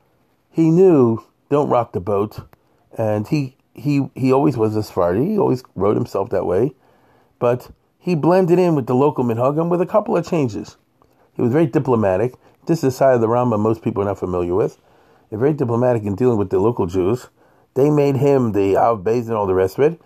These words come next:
but not with the idea that they should overturn their minhagim and all the rest. He didn't do that. So he's a Sephardi, the Rambam, but he, like I said before, adjusted to and fit in with the Egyptian minhagim and the Egyptian milieu. In, in,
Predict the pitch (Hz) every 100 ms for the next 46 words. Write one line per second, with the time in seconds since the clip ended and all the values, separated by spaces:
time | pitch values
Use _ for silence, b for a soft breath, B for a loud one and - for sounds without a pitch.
0 | b b b 120 143 170 156 139 117 131
1 | 143 107 107 110 120 120 104 - 123 101
2 | 95 95 135 170 147 104 90 87 98 131
3 | 170 170 220 135 - - _ _ b b
4 | b b b b - 120 160 185 190 -
5 | 127 98 101 160 - - 110 98 92 95
6 | 135 170 _ b b 131 127 156 151 151
7 | 151 151 156 - 135 139 143 143 131 156
8 | 135 123 160 175 - 127 - 127 123 127
9 | b b b b 110 107 - 151 131 123
10 | 131 b b - 104 107 98 135 120 107
11 | 98 104 98 95 92 95 110 101 92 92
12 | 95 82 76 b b b b b 113 104
13 | - 113 104 98